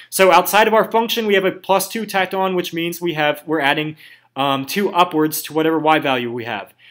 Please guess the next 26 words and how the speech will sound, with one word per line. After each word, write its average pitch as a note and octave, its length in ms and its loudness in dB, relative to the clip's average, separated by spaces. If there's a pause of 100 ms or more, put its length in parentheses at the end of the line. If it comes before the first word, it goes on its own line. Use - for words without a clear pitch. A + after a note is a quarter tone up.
(220)
And D#3 100 0
lastly, A3 260 4
we A3 120 -2
can G#3+ 100 -4
see G#3+ 160 -2
the F3+ 140 0
negative G3+ 400 2
is E3+ 100 0
outside F#3 460 2
of F#3 60 0
our D#3+ 120 2
function, C#3+ 640 -6
outside D#3+ 280 0
of D3+ 80 0
our C#3+ 80 2
parent G#3+ 340 -2
function, D#3 420 -4 (300)
so E3+ 140 0
we're E3 40 0
gonna F3+ 120 2
have F3+ 80 2
a F#3 60 4
reflection F#3 500 -2
across C3+ 320 -2
the D3+ 120 -2
x-axis. D#3+ 920 -6